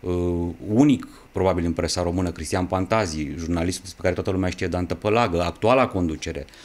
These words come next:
uh, a Honius și oamenii care au ținut Honius, uh, uh, tot timpul. Deci, Honius este o publicație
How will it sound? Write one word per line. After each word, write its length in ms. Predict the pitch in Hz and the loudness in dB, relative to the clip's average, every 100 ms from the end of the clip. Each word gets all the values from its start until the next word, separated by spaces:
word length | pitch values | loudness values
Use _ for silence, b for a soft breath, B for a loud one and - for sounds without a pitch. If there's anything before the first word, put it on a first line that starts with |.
| B B - | B B -2
uh, 160 | 85 | 0
a 100 | 82 85 | 0 0
Honius 200 | 92 85 | 2 2
și 100 | - | 2
oamenii 380 | 90 131 123 113 | 6 8 8 6
care 140 | 104 | 2
au 80 | 98 | 2
ținut 380 | - 113 151 156 | 2 4 4 4
Honius, 460 | 104 92 82 80 | 2 2 2 -2
uh, 360 | 85 85 80 82 - - | -4 -6 -6 -8 -10 -8
uh, 60 | 80 80 - B B - | -6 -6 -10 B B -4
tot 160 | 95 | -2
timpul. 280 | - 95 90 | 0 0 0
Deci, 260 | 85 85 - B B - - | -4 -4 -12 B B -20 -2
Honius 320 | 107 110 110 | 0 2 0
este 140 | 113 - | -2 -4
o 40 | |
publicație 800 | - 98 87 90 87 - 143 160 | -4 -4 -2 0 0 0 -2 -2